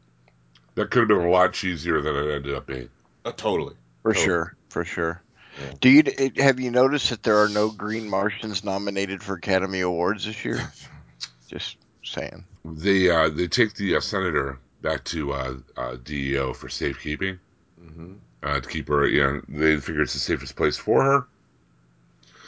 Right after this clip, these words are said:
Speaker 1: Uh, while they're doing that, James is looking at the pictures that he took at the rally, and every time they took a picture of the white Martian, the eyes glowed. And then he realized that afterwards the senator's eyes glowed.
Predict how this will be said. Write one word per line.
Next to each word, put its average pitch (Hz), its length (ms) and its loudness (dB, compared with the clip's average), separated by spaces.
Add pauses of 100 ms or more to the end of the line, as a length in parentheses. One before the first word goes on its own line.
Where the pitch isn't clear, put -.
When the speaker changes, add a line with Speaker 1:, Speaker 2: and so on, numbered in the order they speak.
(280)
Speaker 1:
Uh, 82 320 4
while 98 240 6
they're 104 120 4
doing 104 280 4
that, 80 220 4
James 85 300 0
is 76 120 -10
looking 87 200 -4
at 76 60 -8
the 69 60 -8
pictures 80 420 -6
that 76 80 -2
he 69 60 -2
took 67 200 -8
at 67 60 -16
the 67 100 -6
rally, 78 420 2
and 69 260 0
every 85 180 -2
time 85 180 -4
they 78 80 -4
took 80 160 -6
a 67 40 -6
picture 78 400 0
of 67 240 2
the 67 200 -6 (260)
white 80 260 -2
Martian, 78 480 0 (460)
the 78 180 4
eyes 85 320 4
glowed. 65 580 -4 (560)
And 73 140 -6
then 78 220 2
he 73 160 -6
realized 73 480 0
that 73 80 0
afterwards 78 680 0
the 69 320 -6
senator's 87 560 4
eyes 71 260 0
glowed. 62 480 -14